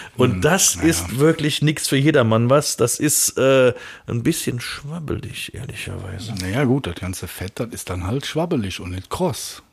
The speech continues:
Speaker 2: ne?
Speaker 1: Ja,
Speaker 2: Ich
Speaker 1: das
Speaker 2: find's
Speaker 1: ist
Speaker 2: eklig,
Speaker 1: Ich
Speaker 2: ehrlich
Speaker 1: find's auch
Speaker 2: gesagt.
Speaker 1: eklig. Das sieht auch eklig aus übrigens.
Speaker 2: Ein absoluter Klassiker in der Kölschen, äh, in der Kölschen Küche ist, äh, Himmel und Äd. Das ist Kartoffelpüree mit Apfelmus, manchmal auch mit Stücken.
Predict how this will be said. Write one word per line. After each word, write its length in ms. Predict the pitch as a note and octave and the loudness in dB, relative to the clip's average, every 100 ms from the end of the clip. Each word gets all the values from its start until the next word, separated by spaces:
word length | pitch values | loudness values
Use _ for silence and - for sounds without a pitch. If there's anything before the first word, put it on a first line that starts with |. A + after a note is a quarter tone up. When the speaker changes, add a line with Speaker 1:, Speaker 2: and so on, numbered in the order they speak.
| - | -4
Speaker 2:
ne? 200 | G#2+ - - _ _ - - - _ - | -4 -4 -8 _ _ -20 -20 -20 _ -12
Speaker 1:
Ja, 320 | G#2+ A2+ F#2+ - - | -6 -4 -4 -6 -6
Speaker 2:
Ich 80 | G2+ | -4
Speaker 1:
das 80 | |
Speaker 2:
find's 220 | G2+ C3+ - | 0 0 0
Speaker 1:
ist 60 | |
Speaker 2:
eklig, 360 | D#3+ - G#2+ G2+ - | -2 -2 -6 -8 -10
Speaker 1:
Ich 20 | - | -8
Speaker 2:
ehrlich 140 | G#2+ | -4
Speaker 1:
find's 180 | - B2+ | -2 0
auch 160 | - C#3+ | 2 2
Speaker 2:
gesagt. 220 | A2 A2 | 2 0
Speaker 1:
eklig. 200 | F#2+ F#2+ G#2 | -2 -2 -2
Das 100 | A#2 | 2
sieht 100 | F3+ | 2
auch 120 | A2 | 2
eklig 320 | D#3 - G#2+ | 0 0 0
aus 200 | C#2 G2 | 2 2
übrigens. 440 | - - C2+ B1+ - - - - | 0 -6 -10 -10 -14 -16 -18 -8
Speaker 2:
Ein 220 | - D#3 D3+ | 0 0 2
absoluter 640 | D3+ - F#3+ E3+ D#3 C#3+ | 0 0 0 0 2 0
Klassiker 680 | - C3 D#3 - E3 D3 C3 | 0 0 0 0 -2 2 2
in 60 | |
der 100 | B2+ | 2
Kölschen, 340 | A2+ B2 - B2 | 0 -4 -4 -4
äh, 160 | A#2+ A#2 | -2 0
in 180 | B2+ | 0
der 80 | A#2+ | 0
Kölschen 340 | A2+ C#3 - A#2 | 0 -2 -2 -6
Küche 240 | D#3+ - | -6 -6
ist, 340 | C3+ C3 - | -6 -8 -8
äh, 140 | B2+ A2 | -4 0
Himmel 280 | A2 A3 E3 | 4 6 4
und 100 | A2 | 2
Äd. 280 | G#2 - - _ - | -6 -10 -18 _ -6
Das 180 | A#2+ | -4
ist 200 | D#3+ D3 | -4 -8
Kartoffelpüree 800 | - - G3 G3 - E3+ D#3+ D#3+ - _ _ - _ | -8 -4 -2 -2 -2 0 2 0 -2 _ _ -20 _
mit 160 | - A2 - | -8 -8 -2
Apfelmus, 600 | - - G#3 G3+ A#3 A#3+ | -2 0 2 6 4 2
manchmal 360 | B2+ A#2 - A#2+ | 0 -2 -2 -2
auch 60 | A2 | 0
mit 120 | A#2 | 0
Stücken. 360 | - B3 C4 | -2 -2 -2